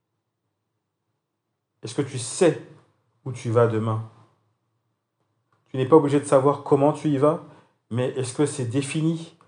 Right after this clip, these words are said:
Est-ce que tu as un plan d'action ? Est-ce que tu as une direction d'ailleurs pour ton avenir ? Bien souvent, les gens n'en ont pas. Bien souvent, dans mes coachings, quand je demande aux personnes, «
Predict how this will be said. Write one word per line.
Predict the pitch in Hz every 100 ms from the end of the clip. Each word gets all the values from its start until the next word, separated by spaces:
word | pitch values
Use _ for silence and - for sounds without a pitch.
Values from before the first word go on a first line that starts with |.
| _ _
Est-ce | 113
que | 139
tu | 123 139
as | 127
un | 123
plan | 117 - 160 160
d'action ? | 147 143 - 175 170 170 - _ _ _ _
Est-ce | 117
que | 143
tu | 139 143
as |
une | 123 123
direction | 131 139 143 - 165 160
d'ailleurs | 143 135 147 156 156 - _
pour | 117
ton | 131 131
avenir ? | 120 131 143 160 - - _ _ _ _ -
Bien | 120 156
souvent, | - 139 160
les | 143
gens | 131 131
n'en | 123
ont | 117
pas. | 117 127 - - _ _ _ _ _ _
Bien | 120 147
souvent, | - 147 170
dans | 147 123
mes | 113
coachings, | 135 123 - 170 151 - - -
quand | 139
je | 123
demande | 123 143 151 147 110 - - _ -
aux | 120
personnes, « | 113 127 - 151 143 110